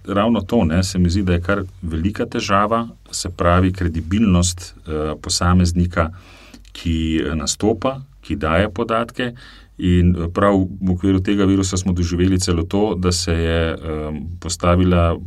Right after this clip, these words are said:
pod vprašaj kredibilnost, eh, dveh, bom rekel, v medicini najbolj, eh,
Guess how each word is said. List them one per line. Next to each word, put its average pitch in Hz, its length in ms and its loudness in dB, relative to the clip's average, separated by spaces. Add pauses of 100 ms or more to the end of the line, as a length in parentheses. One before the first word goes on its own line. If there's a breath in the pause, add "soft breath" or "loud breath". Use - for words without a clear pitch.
pod 80 160 -6
vprašaj 87 420 -2
kredibilnost, 87 840 2
eh, 78 240 -2
dveh, 82 320 -2
bom 78 160 -8
rekel, 80 260 -2
v 78 80 -8
medicini 80 600 0 (480 loud breath)
najbolj, 85 640 4
eh, 76 200 -2